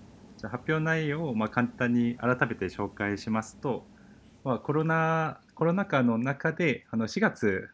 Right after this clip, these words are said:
の頭に、あの、ラインで、その、日本ぜ-、日本のラインユーザー、ほぼ全員ですね、に、あの、アンケートを配信、配信したんですけど、まあ、あれを、まあ、結構一週間ぐらいの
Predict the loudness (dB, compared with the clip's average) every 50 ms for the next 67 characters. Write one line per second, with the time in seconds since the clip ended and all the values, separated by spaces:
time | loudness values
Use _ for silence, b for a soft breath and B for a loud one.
0 | _ _ -2 0 0 2 0 0 0 0 0 2 2 2 0 0 -2 -6 -8 -8
1 | -6 -6 -4 -2 0 0 0 0 0 0 0 0 -2 -2 -4 -6 -6 -4 -4 -4
2 | -4 -6 -6 -8 -12 -16 _ _ _ _ _ _ _ _ _ _ _ _ _ -2
3 | 2 2 4 4 4 4 4 2 0 2 0 0 0 2 4 4 6 6 6 4
4 | 2 2 0 0 0 2 2 2 2 2 2 2 0 0 0 0 -2 -2 -4 -6
5 | _ _ _ _ _ _ -2 0 2 2 2 2 2 0 0 -2 -2 -4 -6 -4
6 | -2 -2 -2 -2 -4 _ -4 -2 -2 -2 -2 b b b b b b b _ -8
7 | -6 -6 -4 -2 0 0 2 0 0 0 -2 -4 -4 -4 -4 -4 -6 -8 -10 -6
8 | -6 -6 -4 -4 -6 -6 -6 -6 -8 -8 -10 -10 -10 -6 -4 -2 -4 -4 -6 -10
9 | _ 0 2 2 2 2 2 2 4 4 6 6 6 4 2 -2 b b b b
10 | b b b b b b _ _ -2 0 2 2 2 2 2 2 2 2 2 0
11 | -2 0 0 0 0 4 4 4 4 4 2 2 4 4 4 2 0 -2 -2 -4
12 | -4 -6